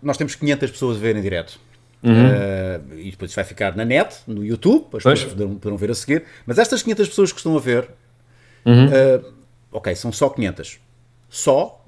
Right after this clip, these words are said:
Speaker 1: mas são quinhentas pessoas que estão, eh, se calhar,
Speaker 2: Des-
Speaker 1: a dois palmos, a dois palmos do ecrã, seja
Speaker 2: Claro.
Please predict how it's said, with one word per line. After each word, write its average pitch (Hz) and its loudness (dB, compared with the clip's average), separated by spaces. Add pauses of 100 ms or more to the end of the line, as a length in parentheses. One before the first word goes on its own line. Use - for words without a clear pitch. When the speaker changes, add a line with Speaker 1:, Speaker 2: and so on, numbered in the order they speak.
Speaker 1:
mas 151 -2
são 208 -4
quinhentas 214 0
pessoas 170 -4
que - -14
estão, 175 -2 (640)
eh, 131 2
se - -14
calhar, 143 6
Speaker 2:
Des- 127 6
Speaker 1:
a 92 -10
dois 165 0
palmos, 143 2
a 143 -4
dois 156 0
palmos 143 0
do 127 0
ecrã, 131 2
seja 120 0
Speaker 2:
Claro. 101 6